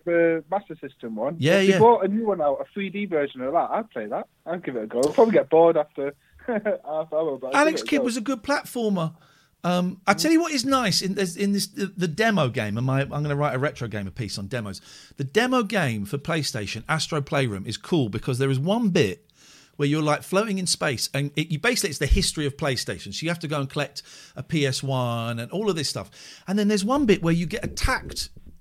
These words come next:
Speaker 2: This will mean nothing to a lot of people, but to an old man like me, you get attacked by the dinosaur that was the demo disc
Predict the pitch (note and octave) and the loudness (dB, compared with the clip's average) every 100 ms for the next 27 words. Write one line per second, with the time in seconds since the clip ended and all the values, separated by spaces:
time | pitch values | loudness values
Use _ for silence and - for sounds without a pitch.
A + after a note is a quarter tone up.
0 | - E3+ A#3 G#3 F#3 F3+ E3+ F3 E3+ E3 | -6 0 0 0 -2 0 0 0 -2 -4
1 | B2 C#3+ C#3 A#2 - G#2+ - D#2+ - - | -2 0 0 -2 -4 -4 -4 -10 -8 -2
2 | C#3 D3 C#3+ B2+ B2+ B2+ C3 G#2+ - - | 2 4 4 4 4 2 0 -4 -8 -20
3 | - - F3+ G3+ - - - C#4 - F3 | -20 -6 -4 -2 -4 -6 2 2 2 0
4 | E3 D3+ C3 F#3+ A3+ E3+ - C3 G#2+ A2 | 2 0 0 0 2 0 0 -2 -2 -4
5 | C3+ A2+ B2+ A2 F3 D#3+ C#3+ C#3+ B2+ - | -4 -2 -2 0 0 0 0 -2 -2 -4
6 | - | -6